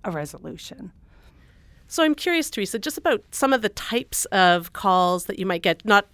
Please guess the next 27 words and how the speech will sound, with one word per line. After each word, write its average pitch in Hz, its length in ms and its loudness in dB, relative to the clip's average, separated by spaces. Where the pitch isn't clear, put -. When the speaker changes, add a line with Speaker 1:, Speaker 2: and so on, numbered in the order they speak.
Speaker 2:
in 208 80 -6
terms 202 200 0
of 175 80 -8
specifics, 240 480 2
but 226 140 2
just 226 120 2
sort 233 120 4
of 202 80 -2
what 240 100 0
are 262 60 0
some 262 200 -4
of 220 60 -2
the, 175 220 0
the 202 100 -8
themes, 202 460 0
just 196 160 -4
to 220 40 -2
get 196 140 0
a 196 40 -6
flavor 185 540 2
of, 175 260 -2
you 196 60 -6
know, 170 140 -2
where 196 260 0
some 190 240 -2
of 180 80 -2
the, 175 380 0